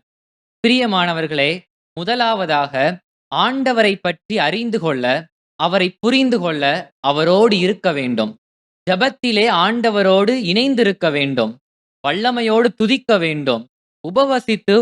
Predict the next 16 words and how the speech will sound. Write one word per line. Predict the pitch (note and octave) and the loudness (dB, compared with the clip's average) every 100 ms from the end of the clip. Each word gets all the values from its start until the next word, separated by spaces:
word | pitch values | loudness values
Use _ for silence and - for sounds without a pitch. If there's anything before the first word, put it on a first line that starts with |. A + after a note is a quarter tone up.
| F#3 | 2
ஊக்கமாக | A#3 C4 C4 A#3 A3+ B3 | 0 0 0 2 2 0
ஜெபிக்க | G3 F3 A3+ G3 | 0 -2 0 0
வேண்டும். | D#3+ D3+ C#3 B2 A2+ _ - | 0 0 -2 -2 -2 _ -6
துதிகளின் | A3 B3+ C4+ C4 A#3+ | -4 -2 0 0 -2
மத்தியில் | G3 F#3 - B3+ B3 | 0 -2 -2 -4 -2
அமர்ந்திருந்த | F3 E3+ A#3 A#3 G3 E3+ D3 C#3+ G3+ - _ - | -2 0 -2 0 -2 -2 -2 -2 -2 -10 _ -8
இறைவாக்கினர் | G3+ A#3 A3 A3 A3 G#3+ G3 | -2 -2 0 -2 -2 -4 -2
எசாயாவின் | F3 E3+ B3+ C4+ B3+ A3 G#3 F3+ | -2 -2 -2 0 0 0 -6 -4
பாவ | F3+ G3 A#3 A3 | 0 2 0 -2
கட்டுகள் | - F3 - G#3 F3+ | -4 -4 -4 -2 -2
உடைந்து | D#3+ G3+ B3+ A#3 | -2 0 0 -2
போக | E3 D#3 D#3+ A3+ F#3+ B2 _ _ - | -2 -2 0 2 2 -2 _ _ -4
அவர் | D3+ E3 F3 | -2 0 -2
ஆண்டவரை | D3 F#3+ B3+ A#3+ G#3 F#3+ | 0 0 0 0 0 0
அறிந்து | E3 D3+ G#3 G#3 | 0 -2 -2 -4
கொண்டார். | E3+ D#3+ D3 D3 D3+ | -6 -6 -2 -2 -2